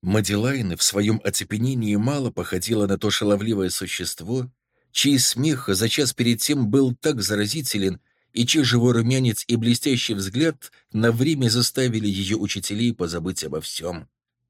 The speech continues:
Слабая и бессильная сидела она в кресле, в том же положении, в каком усадили ее принц и Харрингтон.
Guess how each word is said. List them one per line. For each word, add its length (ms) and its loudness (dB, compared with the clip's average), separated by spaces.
Слабая 480 -2
и 200 -6
бессильная 680 -6
сидела 480 -6
она 160 -8
в 80 -16
кресле, 600 -10
в 100 -18
том 200 2
же 120 2
положении, 600 0
в 80 -6
каком 360 0
усадили 520 -2
ее 320 -6
принц 440 -6
и 60 -10
Харрингтон. 840 -10